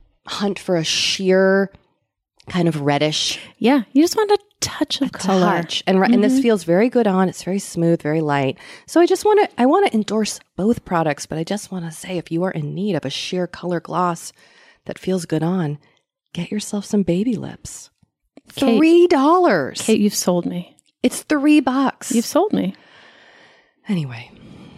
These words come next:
Speaker 1: I've been thinking, these, they, they literally sit in my bag and I alternate between the two. And, and I realized it was literally, like, a battle.
Speaker 2: What does the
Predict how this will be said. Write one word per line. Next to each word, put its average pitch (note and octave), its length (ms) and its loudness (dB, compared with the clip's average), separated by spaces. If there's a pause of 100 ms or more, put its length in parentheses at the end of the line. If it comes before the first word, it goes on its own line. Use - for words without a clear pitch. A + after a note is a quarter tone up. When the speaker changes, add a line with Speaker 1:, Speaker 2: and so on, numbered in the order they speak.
(360)
Speaker 1:
I've - 80 -14
been D#3+ 120 -6
thinking, D3 340 -6
these, F#3 160 2
they, F#3+ 220 2
they F#3 200 2
literally G3 300 2
sit - 220 -6
in D#3+ 60 -4
my C#3+ 100 0
bag C3+ 220 0
and C3 100 -6
I B2+ 120 -6
alternate C#3 500 -4
between C3 280 -8
the C3+ 80 -6
two. G#3 400 0
And, C3+ 240 -2
and D3+ 160 -8
I C#3+ 80 -4
realized E3 340 -2
it D3 100 -8
was C#3 180 -12
literally, D3+ 400 0
like, A#2+ 260 -8
a C3+ 80 -10
battle. A#2 540 -10 (260)
Speaker 2:
What B3 140 4
does D4+ 180 2
the C4 260 6